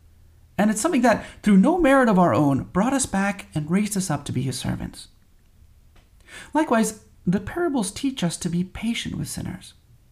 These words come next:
In that earlier homily, Saint Asterius continues, saying that these parables teach us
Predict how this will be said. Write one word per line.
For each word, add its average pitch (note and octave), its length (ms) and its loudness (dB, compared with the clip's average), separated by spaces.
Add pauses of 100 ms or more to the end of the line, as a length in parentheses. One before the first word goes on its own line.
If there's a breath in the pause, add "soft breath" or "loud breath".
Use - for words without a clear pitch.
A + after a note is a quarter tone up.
(1000 loud breath)
In E3 80 6
that D#3+ 240 4
earlier F3+ 300 4
homily, D#3 560 2
Saint E3 280 0
Asterius F#3+ 460 0
continues, E3 540 0
saying F3+ 220 2
that E3+ 180 2 (340 loud breath)
these F#3+ 180 2
parables B3+ 540 -2
teach - 400 -4
us - 400 -8